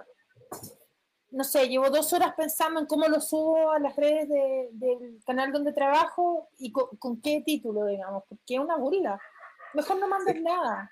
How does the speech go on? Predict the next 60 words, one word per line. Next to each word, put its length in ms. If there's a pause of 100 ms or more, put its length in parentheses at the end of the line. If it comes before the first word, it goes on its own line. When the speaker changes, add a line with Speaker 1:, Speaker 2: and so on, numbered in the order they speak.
Speaker 2:
No 80
Speaker 1:
digamos, 220
Speaker 2:
mandes 120
Speaker 1:
los 100
Speaker 2:
nada. 220
Speaker 1:
periodistas 200
no 60
Speaker 2:
Es 60
un 40
Speaker 1:
somos 140
Speaker 2:
video, 380
Speaker 1:
tontos. 260 (460)
Speaker 2:
es 120
un 120
video 260
de 80
treinta 280
y 60
siete 220
segundos 420
donde 180
no 60
dice 220
absolutamente 600
nada. 360 (680)
Y 140
Speaker 1:
Nada. 280 (320)
Speaker 2:
antes 220
de 120
que 80
entrara 240
acá 200
estaba 200
hablando 240
con 140
Carlos 380
y 40
le 80
dije, 240
"¿Sabéis 240
que 100
me 80
di 100
el 160
tiempo 360
de 80
revisar 720
cuál 160
es 100
el 60
comportamiento 640
de 80
Rodrigo 380
Bustos 500 (320)
ante 220
situaciones 440
similares 640
en 160
procesos 380
anteriores?". 560